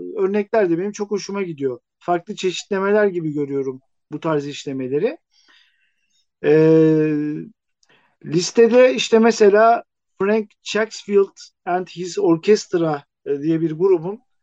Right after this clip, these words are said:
yorumladığı İyi Kötü Çirkin versiyonu vardı. Bu da çok güzel böyle synthesizer'lı bir versiyon. Ama benim favorim başka.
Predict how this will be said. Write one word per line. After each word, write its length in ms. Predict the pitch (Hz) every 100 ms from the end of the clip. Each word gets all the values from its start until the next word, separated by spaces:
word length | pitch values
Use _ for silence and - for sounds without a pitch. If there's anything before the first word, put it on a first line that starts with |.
| _ _ _ -
yorumladığı 500 | 151 175 180 170 190
İyi 240 | 226 190
Kötü 260 | 180 196 180
Çirkin 520 | - 180 - 226 208 _ _ -
versiyonu 560 | 156 151 143 151 147 147
vardı. 320 | 143 135 156
Bu 100 | 170
da 220 | 180 180 -
çok 220 | 180 165
güzel 220 | 151 143
böyle 160 | 147 147
synthesizer'lı 840 | - 156 - 170 165 156 139 135
bir 100 | 135
versiyon. 500 | 131 127 - 208 - - -
Ama 260 | 208 240
benim 160 | 240 254
favorim 500 | 233 240 226 254 339 _ 196
başka. 580 | 214 226 - 196 262